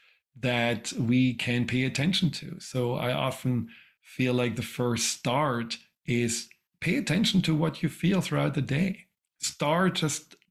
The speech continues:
noticing yourself. I talked to a friend today. <laughs> She told me that since she grew up, she had never allowed herself to stop. She always had to do and work and produce. And,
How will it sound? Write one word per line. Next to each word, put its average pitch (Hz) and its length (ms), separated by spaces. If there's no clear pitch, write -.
noticing 143 800
yourself. - 720
I 131 60
talked 185 280
to 143 120
a 123 40
friend 151 420
today. 120 480
<laughs> 135 100
She 143 200
told 135 360
me 135 280
that 135 280
since 202 420
she 190 180
grew 151 360
up, 151 360
she 147 300
had 139 400
never 156 460
allowed 135 560
herself 131 520
to 127 100
stop. - 640
She 147 160
always 170 480
had 135 240
to 123 100
do 117 680
and 117 260
work 127 600
and 120 300
produce. 135 720
And, 127 260